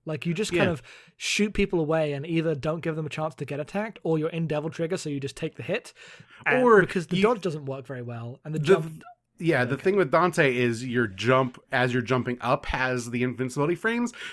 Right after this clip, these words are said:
Speaker 2: So what you should always be doing is jumping. Like, you, the, the thing, if you're not, like, really good at the game, if you're not, like, a combo expert and can, like, avoid everything the instant it happens,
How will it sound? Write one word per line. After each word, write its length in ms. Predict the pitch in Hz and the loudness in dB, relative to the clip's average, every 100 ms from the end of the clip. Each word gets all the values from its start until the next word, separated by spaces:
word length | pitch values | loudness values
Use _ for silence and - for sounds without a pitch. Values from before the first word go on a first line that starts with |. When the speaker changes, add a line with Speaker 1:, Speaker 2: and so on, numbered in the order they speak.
| - | 2
Speaker 2:
So 140 | 202 | 6
what 180 | 196 220 | 8 6
you 80 | 208 | 4
should 160 | 208 | 2
always 320 | - 214 240 | 4 6 4
be 120 | 190 190 | 2 0
doing 360 | 269 240 170 | 4 8 8
is 160 | 147 131 | 4 0
jumping. 440 | 110 147 120 92 | 4 4 4 0
Like, 200 | 120 135 | 2 2
you, 200 | 156 139 - - - | 2 -4 -8 -18 2
the, 140 | 180 | 4
the 160 | 156 170 | 4 2
thing, 400 | - 220 240 233 | 2 2 4 2
if 140 | 190 165 | 2 4
you're 100 | 190 | 6
not, 220 | 208 208 | 6 6
like, 160 | 190 135 | 4 2
really 360 | 131 156 156 | 0 2 2
good 160 | 131 143 | 2 2
at 60 | |
the 60 | 135 | 2
game, 240 | 117 120 | 2 2
if 120 | 113 135 | 0 0
you're 100 | 127 | 0
not, 140 | 127 | 0
like, 160 | 123 123 | -2 -4
a 40 | |
combo 320 | - 139 123 | -4 -2 0
expert 380 | 123 120 - 117 | -2 -2 -4 -6
and 80 | 113 | -4
can, 160 | 135 | -4
like, 200 | 117 110 113 | -2 -4 -4
avoid 300 | 107 113 113 | -4 -2 -2
everything 380 | 110 113 117 | -2 -2 -4
the 140 | 110 104 | -4 -4
instant 300 | 113 - 110 | -6 -4 -2
it 20 | |
happens, 560 | 110 120 110 98 98 | 0 0 -2 -8 -10